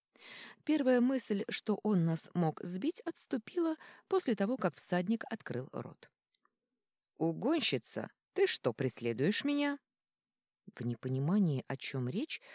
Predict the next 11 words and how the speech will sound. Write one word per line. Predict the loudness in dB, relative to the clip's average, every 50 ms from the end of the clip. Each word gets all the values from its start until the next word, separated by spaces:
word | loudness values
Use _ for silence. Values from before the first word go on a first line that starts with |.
| -20 -20 -16
скосила | -14 -12 -2 -2 -2 -2 0 -4 -2 -2 -2
глаза | 0 0 0 0 0 0 2
на | 2 2 2 0
красную, | -2 -6 -4 -4 -4 -6 -4 -2 -2 -2
как | -2 -4 -8 -8
спелый | -6 -4 -2 -2 -2 -2
томат, | -4 -2 -2 -2 -2 -4 -6
подругу, | -6 -6 -4 -2 -2 -4 -4 -4 -2 -4 -4 -4 -6 -12 -20 -20 _ _
потупившую | -6 -6 -4 -4 -6 -4 -4 -4 -4 -6 -6 -6 -6
взгляд. | -6 -8 -12 -12 -12 -12 -14 -18 -20 -20 _ _ _ _ _ _ _ _ _ _ _ -10
"Ага, | -8 -6 -6 -6 -8 -8 -8 -6 -6 -4 -2 -2 -4 -4 -8 -12